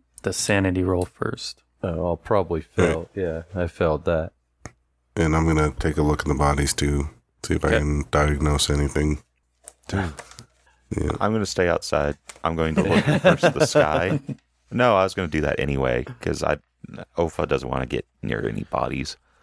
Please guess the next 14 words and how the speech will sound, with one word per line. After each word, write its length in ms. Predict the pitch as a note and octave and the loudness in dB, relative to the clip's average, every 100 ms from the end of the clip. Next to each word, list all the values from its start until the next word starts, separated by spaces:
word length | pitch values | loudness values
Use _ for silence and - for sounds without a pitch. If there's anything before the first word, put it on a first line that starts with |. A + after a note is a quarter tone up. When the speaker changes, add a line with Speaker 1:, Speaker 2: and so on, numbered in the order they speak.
| _ - D4+ | _ -16 -2
Speaker 1:
Well, 120 | C3+ C3 | 6 6
Speaker 4:
Uh, 40 | |
Speaker 1:
you 80 | C3+ | 6
Speaker 4:
but 120 | F3+ | 6
I'm 60 | F#3+ | 6
Speaker 1:
probably 200 | E3+ C3 | 6 6
Speaker 4:
gonna 60 | A#2 | 4
Speaker 1:
do 120 | C3 | 2
Speaker 4:
look 60 | A2+ | 4
Speaker 1:
notice, 600 | A2+ A2+ A2+ - - - - | 4 4 4 2 -2 -4 0
uh, 460 | G#2+ G2 F#2+ F#2 - - _ - | 4 4 4 2 -2 -10 _ 0
that 240 | G#2+ - _ _ _ _ - | 0 0 _ _ _ _ -4
his 420 | B2+ A#2 G2 - _ | 0 2 0 -2 _
flock, 560 | - - B2 A2+ A2+ - | -6 4 8 8 6 -2